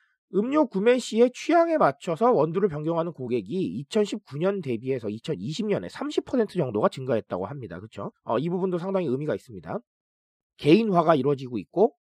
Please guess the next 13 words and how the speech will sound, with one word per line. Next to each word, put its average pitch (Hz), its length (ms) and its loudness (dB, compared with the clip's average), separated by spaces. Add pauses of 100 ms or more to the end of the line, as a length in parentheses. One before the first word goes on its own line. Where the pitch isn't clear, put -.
(220)
나의 123 340 2
취향을 170 380 -2
반영하고 123 440 -8
있다는 85 300 -14
거예요. 139 340 -12 (380)
자, - 100 4
그리고 240 640 4 (320)
마지막은 196 840 4 (220)
이모셔널 214 540 2
웰빙이었죠. 127 680 -2
이모셔널 220 460 0
웰빙은 143 500 -2
뭐냐면 113 460 -2